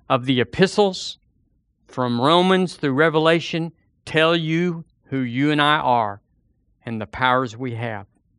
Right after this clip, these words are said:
It's amazing. Meditate and you will know the future, and increase will come. Amen. Amen. Praise God.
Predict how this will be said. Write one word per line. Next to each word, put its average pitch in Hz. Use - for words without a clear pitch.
It's 127
amazing. 110
Meditate 165
and 131
you 127
will 113
know 123
the 139
future, -
and 113
increase 120
will 120
come. 117
Amen. 165
Amen. 185
Praise 135
God. 175